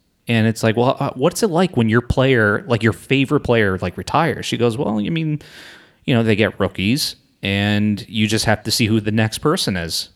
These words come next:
to cheer for." And, um, it's the same with fighters, you know? We just have to be on the lookout for these up-and-comers, you know,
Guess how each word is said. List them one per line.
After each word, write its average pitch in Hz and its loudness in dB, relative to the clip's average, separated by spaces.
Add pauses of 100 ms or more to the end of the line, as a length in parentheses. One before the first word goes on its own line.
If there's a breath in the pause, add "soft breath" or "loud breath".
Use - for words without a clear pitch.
(400)
to - -4
cheer 147 2
for." 85 -8 (1300)
And, 98 0
um, 92 -2
it's 117 -8
the 117 -4
same 120 -2
with 110 0
fighters, 113 0
you 92 -6
know? 98 -4
We 104 -2
just 104 -4
have 107 -2
to 101 2 (1600 soft breath)
be 131 2
on 123 4
the 110 4
lookout 135 2
for 120 2
these 107 0
up-and-comers, 127 0
you 107 0
know, 104 0